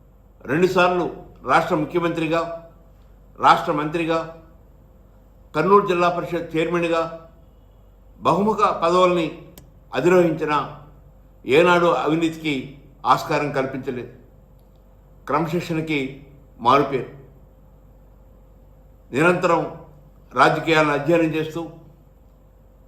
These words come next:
రాజకీయాల్లో నిష్కలంకంగా ఉండాలి, నిజాయితీగా ఉండాలి అని చెప్తూ ఆచరిస్తున్న వ్యక్తి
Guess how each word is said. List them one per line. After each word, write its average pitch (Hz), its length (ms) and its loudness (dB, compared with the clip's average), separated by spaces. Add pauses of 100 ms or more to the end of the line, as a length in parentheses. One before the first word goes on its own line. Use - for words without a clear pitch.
(420)
రాజకీయాల్లో 170 720 2 (1900)
నిష్కలంకంగా 175 600 -2
ఉండాలి, 165 520 2 (260)
నిజాయితీగా 180 540 2
ఉండాలి 156 640 -2 (1120)
అని 143 200 -2 (800)
చెప్తూ 160 360 0
ఆచరిస్తున్న 156 680 -2
వ్యక్తి 143 640 -6